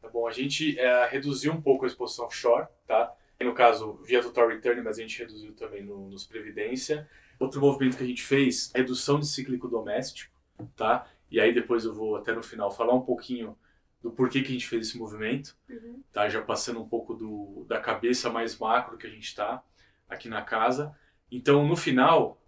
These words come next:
Speaker 1: acho, acho que a grande movimentação que a gente fez foi, mantivemos o gross, em torno ali de sessenta a setenta por cento, mas a gente tinha uma exposição net comprada e a gente tá hoje levemente vendido.
Speaker 2: Tá.
Speaker 1: Tá no fundo aqui,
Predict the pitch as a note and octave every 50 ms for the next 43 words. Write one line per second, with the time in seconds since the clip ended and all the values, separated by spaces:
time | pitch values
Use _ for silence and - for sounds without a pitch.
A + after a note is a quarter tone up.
0 | - - A#2+ - - A#2+ - - C3 B2+ B2+ B2+ C3+ D#3 F3 E3+ D#3+ D3+ D3 C#3+
1 | C3+ C3 C3 B2+ B2+ - C3 B2+ B2 A#2 A2+ A2+ - - - C3+ C#3+ C#3+ - -
2 | C3 A#2 A2 F#2 - - _ _ _ _ _ _ _ - B2+ B2+ B2+ - - A2
3 | B2 C#3 D3 E3+ D#3 D#3+ D3+ C3+ B2 A2+ A2+ A2+ - - - - - - - _
4 | - C3 B2+ - - C3 B2+ B2 A#2+ A#2 A#2 A2+ - - - - A#2+ - - -
5 | - B2 B2 B2+ C3 B2+ - - - - - A#2+ - - A2+ G#2+ - - - -
6 | - - - B2+ A#2+ B2+ C#3+ C#3 - - E2 _ _ _ _ _ _ _ _ _
7 | _ _ B2 B2+ B2+ C3 C#3+ D3 C#3+ C#3 C#3 C#3+ C#3+ - - D3 C#3 C#3 C3 -
8 | - C3+ A#2+ A#2 - - - C3 B2+ B2 A#2+ A#2+ - - - D3 D3 C#3+ - B2
9 | A#2+ A#2+ A#2+ B2+ B2+ D3 D#3 D#3 - _ _ _ _ _ - B2 B2 A#2 B2+ C3
10 | C3 - - C#3 C3 C3 B2+ C3 B2+ B2+ C#3+ D3 D3 D3 C3+ C3 B2+ B2+ C3 B2+
11 | C3+ C#3 C3+ A2+ G#2 F#2+ - - _ _ _ _ _ _ - - A#2+ A2 G#2+ A3
12 | G#3+ - - - A2+ G#2+ G#2 - - A2+ A2+ A2